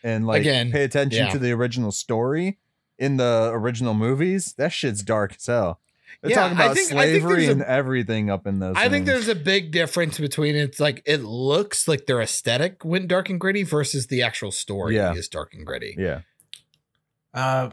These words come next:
Speaker 3: this one we're all gonna disagree with, and talking about ones that were made into a kid's show, RoboCop.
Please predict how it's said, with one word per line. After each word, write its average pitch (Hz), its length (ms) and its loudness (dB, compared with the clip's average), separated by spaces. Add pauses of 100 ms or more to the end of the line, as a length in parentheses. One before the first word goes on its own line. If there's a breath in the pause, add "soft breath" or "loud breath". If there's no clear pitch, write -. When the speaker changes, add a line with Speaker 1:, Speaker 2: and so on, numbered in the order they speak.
Speaker 3:
this 208 300 -2
one 180 160 2
we're 139 140 0
all 156 200 4
gonna 147 200 2
disagree 143 480 2
with, 147 240 0
and 143 100 -4
talking 175 260 0
about 165 320 2
ones 170 220 2
that 165 140 2
were 156 100 2
made 170 160 2
into 165 160 4
a 143 60 0
kid's 208 280 -2
show, 127 300 0 (320 loud breath)
RoboCop. 180 540 0